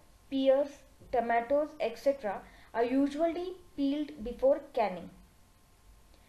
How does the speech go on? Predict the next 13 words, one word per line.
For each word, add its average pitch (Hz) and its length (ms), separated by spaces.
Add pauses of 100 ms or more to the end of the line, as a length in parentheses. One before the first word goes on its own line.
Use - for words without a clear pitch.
(200)
However, 226 480
the 277 80
fruits 330 480
which 277 200
are 294 160 (100)
canned 262 360 (580)
whole, 233 320 (560)
including 269 520
their 254 320
peel, 269 300 (440)
retain 262 480
more 277 220
nutrients. 208 680